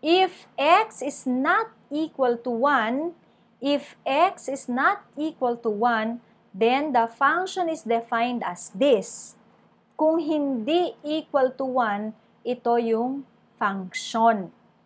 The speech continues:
Okay? Yung parte ng function na gagamitin natin. However, if x is equal to one, then the function value is two.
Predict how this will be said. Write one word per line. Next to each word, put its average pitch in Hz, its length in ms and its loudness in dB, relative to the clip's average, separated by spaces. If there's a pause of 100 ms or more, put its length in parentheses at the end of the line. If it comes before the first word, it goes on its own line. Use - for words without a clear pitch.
(100)
Okay? 233 480 -4 (320)
Yung 220 160 -6
parte 220 400 0
ng 214 240 -6
function 196 480 -6
na 214 80 -8
gagamitin 190 720 -6
natin. 180 560 -2 (320)
However, 285 800 6 (480)
if - 240 -6 (100)
x 339 380 0
is 226 180 -4
equal 269 380 -2
to 254 80 -4
one, 226 480 0
then 302 240 0
the 262 100 4
function 302 640 -2
value 208 540 0
is - 320 -10
two. 349 320 6